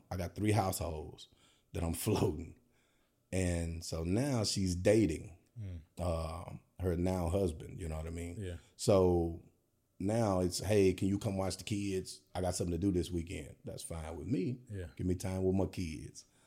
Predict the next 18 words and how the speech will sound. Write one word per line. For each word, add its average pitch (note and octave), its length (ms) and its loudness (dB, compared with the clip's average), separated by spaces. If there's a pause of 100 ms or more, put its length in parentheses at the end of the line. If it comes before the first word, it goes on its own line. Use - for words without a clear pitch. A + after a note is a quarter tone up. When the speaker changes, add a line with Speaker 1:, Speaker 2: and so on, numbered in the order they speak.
(200)
Speaker 1:
So - 180 -8
I F2 120 0
flip F#2 320 -4
back F2+ 200 -2
to F2 60 -8
Houston. F#2 400 -4
She - 180 -6
dip F#2 320 -4
out, F2+ 220 -2
stay E2+ 240 -6
gone F#2 260 -6
for F#2+ 100 -10
the F2+ 40 -4
weekend, F2 400 -6
come F2 220 -8
back, F2 280 -8
we G2 120 -8
tr-, - 220 -12